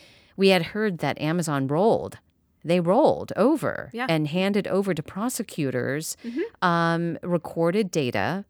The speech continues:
Speaker 1: right, from, uh, for a particular, it was a criminal case?
Speaker 2: Uh, yes, it was. I believe it, I, I think it
Speaker 1: Yeah.
Speaker 2: was a murder case, and they were able to use that
Speaker 1: Right.
Speaker 2: too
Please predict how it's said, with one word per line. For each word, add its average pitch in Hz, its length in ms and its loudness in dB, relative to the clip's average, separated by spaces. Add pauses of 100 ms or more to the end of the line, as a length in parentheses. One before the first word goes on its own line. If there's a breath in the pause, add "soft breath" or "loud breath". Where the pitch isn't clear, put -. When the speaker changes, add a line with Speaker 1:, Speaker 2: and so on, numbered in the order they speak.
Speaker 1:
right, 151 280 0
from, 147 580 0
uh, 147 100 -2
for - 200 -6
a 151 40 -4
particular, 143 500 -2
it - 80 -2
was 160 120 -2
a 165 60 0
criminal 269 340 0
case? 285 480 -4 (260 soft breath)
Speaker 2:
Uh, 202 60 -2
yes, 196 400 -4
it - 100 -8
was. 180 420 -4
I 170 60 -6
believe 165 340 -8
it, - 220 -12
I, 170 60 -8
I 165 40 -8
think 170 220 -16
it 214 60 -4
Speaker 1:
Yeah. 185 220 0
Speaker 2:
was 120 100 -4
a 170 40 -8
murder 165 280 -8
case, 170 540 -14
and 175 180 -8
they 170 80 -8
were 170 100 -8
able 165 200 -10
to - 80 -14
use 165 300 -14
that - 340 -8
Speaker 1:
Right. 196 200 -2
Speaker 2:
too 175 380 -8